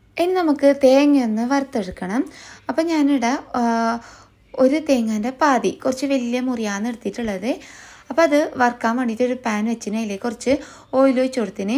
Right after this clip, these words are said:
പിന്നെ ഇതിലേക്ക് കുറച്ച് ഉള്ളി ഇട്ട് കൊടുക്കുന്നുണ്ട്. അപ്പോൾ ഉള്ളി ഇട്ട് കൊടുത്തിട്ട് ഉള്ളീൻ്റെ കളറെല്ലാം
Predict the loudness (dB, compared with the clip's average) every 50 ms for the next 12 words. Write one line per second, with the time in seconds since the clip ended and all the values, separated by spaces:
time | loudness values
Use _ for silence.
0 | -2 -4 -4 -2 -2 0 0 0 0 0 -2 -4 -2 -2 -2 -2 -2 -4 -4 -2
1 | -2 -2 0 0 0 0 -2 -2 -4 -4 -4 -4 -8 -8 -8 -8 -8 -10 -12 -14
2 | -16 -20 -20 -20 -14 -4 -2 0 2 2 0 0 0 0 0 0 0 -4 -4 0
3 | 0 0 0 0 -2 -2 -2 -4 -4 -4 -2 -2 -2 -2 -2 -4 -4 -4